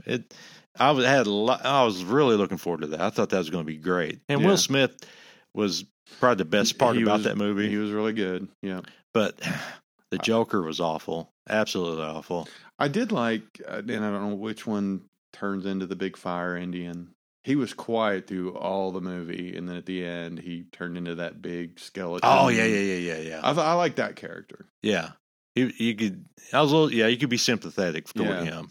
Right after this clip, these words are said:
Speaker 2: Yeah, I liked him, but
Speaker 1: But, uh,
Speaker 2: but yeah,
Speaker 1: it's
Speaker 2: it's just, it just, it just felt like it tried too hard.
Speaker 1: Yeah, the story was not there. It was, but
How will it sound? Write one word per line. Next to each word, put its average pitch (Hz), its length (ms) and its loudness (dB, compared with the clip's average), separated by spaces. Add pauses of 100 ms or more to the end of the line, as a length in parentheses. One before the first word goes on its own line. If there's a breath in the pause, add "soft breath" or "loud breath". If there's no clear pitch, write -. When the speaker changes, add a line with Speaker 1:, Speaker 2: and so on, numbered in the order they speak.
Speaker 2:
Yeah, 85 240 -10
I 87 40 -8
liked 87 240 -8
him, 82 260 -10
but 80 220 -12
Speaker 1:
But, 92 180 0
uh, 80 240 -4 (220)
Speaker 2:
but 139 160 2
yeah, 139 140 4
Speaker 1:
it's 101 80 2
Speaker 2:
it's - 120 -8
just, 135 220 -10
it 127 160 -8
just, - 320 -12
it 104 140 -8
just - 180 -12
felt - 140 -6
like 87 100 -10
it - 80 -16
tried 78 260 -8
too 76 140 -10
hard. 78 340 -14
Speaker 1:
Yeah, 98 100 -4
the 87 40 -4
story 110 380 0
was 82 200 -6
not 85 220 -4
there. 78 240 -6
It 90 60 -2
was, 85 360 -6
but 90 200 -4